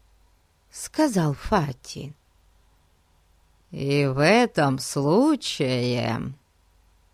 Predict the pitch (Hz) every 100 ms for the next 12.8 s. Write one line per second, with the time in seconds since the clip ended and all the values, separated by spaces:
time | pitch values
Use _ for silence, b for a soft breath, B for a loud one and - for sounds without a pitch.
0 | - 147 160 175 165 185 185 165 165 185
1 | 190 180 - - 156 233 247 254 247 175
2 | 160 143 123 147 180 233 - - _ _
3 | _ _ 139 156 185 156 139 - 240 320
4 | 240 147 131 120 120 131 233 208 127 117
5 | - 151 - _ _ _ _ _ _ _
6 | _ _ _ _ _ _ - 135 151 156
7 | 156 180 185 165 - 156 143 147 139 123
8 | 135 160 220 220 208 202 - _ _ _
9 | _ _ - 180 214 254 254 294 160 -
10 | - - 160 247 254 156 127 120 120 131
11 | 120 - - 151 170 170 170 226 302 320
12 | 202 147 123 - - 127 131